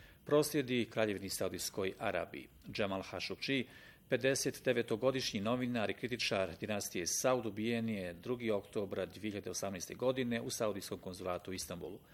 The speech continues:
Sud u Turskoj započeo je suđenje dvije hiljade dvadesete godine, u vrijeme kada su odnosi između dvije zemlje bili zategnuti, ali, kako Turska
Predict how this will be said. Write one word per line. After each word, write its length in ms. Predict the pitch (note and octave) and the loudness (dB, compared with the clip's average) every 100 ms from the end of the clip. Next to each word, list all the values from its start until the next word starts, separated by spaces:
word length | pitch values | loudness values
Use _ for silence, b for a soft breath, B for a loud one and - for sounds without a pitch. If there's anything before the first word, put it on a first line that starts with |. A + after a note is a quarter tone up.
| B B B B B B | B B B B B B
Sud 180 | - A2 | -4 -2
u 40 | |
Turskoj 360 | G#2 B2 B2 B2+ | 0 0 2 4
započeo 580 | A#2+ C3 C3 A#2 C3+ A#2+ | 6 6 4 2 4 4
je 100 | G#2 | 4
suđenje 600 | - B2 A#2+ B2+ A2+ G2+ | 2 0 2 2 2 -2
dvije 260 | F#2 A#2 | 0 0
hiljade 300 | A2 A#2 G#2+ | 4 2 2
dvadesete 580 | F#2+ G2 A#2 B2 G2 - | 2 2 2 2 -2 -2
godine, 360 | G2 A#2 A2+ A2+ | 2 2 2 -2
u 60 | |
vrijeme 320 | G2 G#2+ A#2 A#2 | 0 0 2 0
kada 320 | - A2+ G2+ | 0 0 0
su 280 | - G#2 G2 | -2 -4 0
odnosi 480 | C3 A#2+ B2+ B2 - | 2 2 2 -2 -2
između 320 | A#2 A#2+ G#2+ | -2 -2 -2
dvije 260 | F2+ G#2+ F#2+ | -2 0 0
zemlje 360 | - A2+ B2 | 0 0 0
bili 340 | G#2+ G2+ G2+ G2 | -2 -2 -2 0
zategnuti, 760 | F#2+ A2 - G2 F2 E2 F2 - | 2 2 2 -4 -4 -8 -8 -2
ali, 200 | C3+ A#2 | 0 0
kako 340 | - A2 - | 0 -2 -2
Turska 560 | - G#2 G#2 - G2+ | -6 -6 -6 -2 -2